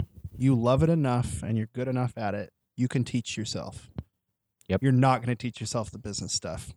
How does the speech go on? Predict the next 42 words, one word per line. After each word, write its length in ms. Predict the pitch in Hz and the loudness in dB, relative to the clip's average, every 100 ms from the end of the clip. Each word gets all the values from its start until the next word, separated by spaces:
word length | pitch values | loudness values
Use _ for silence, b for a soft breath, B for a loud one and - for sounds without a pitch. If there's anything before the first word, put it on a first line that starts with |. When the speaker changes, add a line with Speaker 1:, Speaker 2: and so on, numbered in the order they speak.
| _ - | _ -4
Speaker 1:
'cause 120 | 113 | 0
you're 100 | 123 | 2
gonna 140 | 117 | 2
hate 220 | 110 120 | 2 0
that 220 | - 104 - | 0 -4 -4
part. 280 | 92 87 - _ _ _ | -6 -8 -12 _ _ _
And 120 | 120 110 | -4 0
so 440 | - 120 110 107 _ | 2 2 2 -2 _
that's 240 | 131 127 | 0 2
what, 240 | 139 127 - - | 2 2 0 -10
<laughs> 100 | - | 0
that's 220 | 185 - | 2 2
where 100 | 160 | 2
you 80 | 135 | 2
should 180 | - 135 | 2 2
probably 280 | 147 131 123 | 4 4 0
go 160 | 123 | -2
take 240 | - 123 107 | -2 -4 -6
a 60 | |
class 580 | - 117 110 107 - - - _ _ | -6 -4 -4 -4 -4 -6 -8 _ _
Speaker 2:
Mm-hmm. 180 | 135 123 | -4 0
Speaker 1:
where 80 | 127 | 0
someone 380 | - 131 123 117 | 0 0 0 0
is 540 | 113 113 110 - - - _ _ _ _ _ | -2 -4 -2 -2 -2 -8 _ _ _ _ _
forcing 380 | - 160 135 143 | 0 2 2 2
the 80 | 127 | 2
information 560 | 123 - 123 - 196 170 | 0 0 -2 2 2 4
<laughs> 40 | |
into 220 | 175 - | 2 -2
you, 140 | 135 117 | -6 -6
'cause 180 | - 127 | -6 -4
that 180 | 123 117 | -2 -2
might 180 | 117 | -4
be 100 | 113 123 | -4 -2
the 80 | |
only 180 | 120 113 | 0 0
way 120 | 110 | 0
you 80 | 101 | -2
get 180 | - 113 | -4 -6
it, 180 | 107 - _ _ | -6 -10 _ _
you 140 | - 120 | -2 0
know? 220 | 107 104 | 0 -6